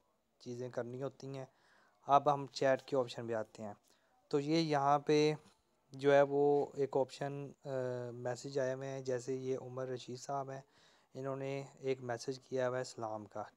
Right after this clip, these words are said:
ठीक है। तो यहाँ पे उन्होंने मुझसे कुछ information मांगी थी, मैंने reply भी किया था। तो ये उन्होंने फिर मुझसे जो है ना वो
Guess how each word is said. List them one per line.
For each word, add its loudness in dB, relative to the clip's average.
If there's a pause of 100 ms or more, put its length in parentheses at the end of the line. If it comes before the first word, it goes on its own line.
ठीक -6
है। -2 (540)
तो 8
यहाँ 4
पे 0
उन्होंने -2
मुझसे -4
कुछ -8
information -8
मांगी -4
थी, -6
मैंने -4
reply -2
भी -10
किया -2
था। -2 (360)
तो 0
ये 0
उन्होंने -2
फिर -4
मुझसे -6 (640)
जो -4
है 0
ना 2
वो -2